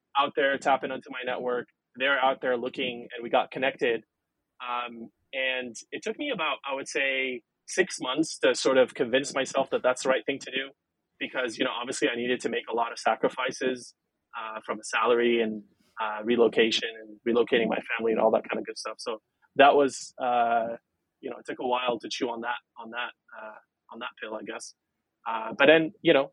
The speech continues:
um, after that, I made the decision, and, uh, it was honestly the greatest thing I've done,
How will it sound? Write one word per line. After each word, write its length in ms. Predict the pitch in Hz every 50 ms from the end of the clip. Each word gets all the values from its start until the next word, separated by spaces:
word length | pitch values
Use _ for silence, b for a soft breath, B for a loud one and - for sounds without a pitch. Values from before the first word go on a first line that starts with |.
| _ -
um, 200 | 127 127 127 123 123 - 139 151
after 180 | - - 143
that, 180 | 135 139 156 156
I 60 | 139
made 180 | 127 131 131 127
the 60 | 131
decision, 580 | 117 123 113 - 127 117 131 139 147 156 165 _ _ _ _ _ _ _ _ _ _ _
and, 420 | 131 131 127 123 123 123 123 117 123
uh, 260 | 123 123 123 123 123
it 40 | 127
was 180 | 127 123 117 _ _ _ _ _ _ - - - _ - - _ _ _ -
honestly 320 | 131 139 139 - 151 139
the 100 | 127 120
greatest 280 | 117 127 127 135 127 -
thing 140 | 131 131 127
I've 120 | 120 110
done, 360 | 120 117 123 120 117 117 117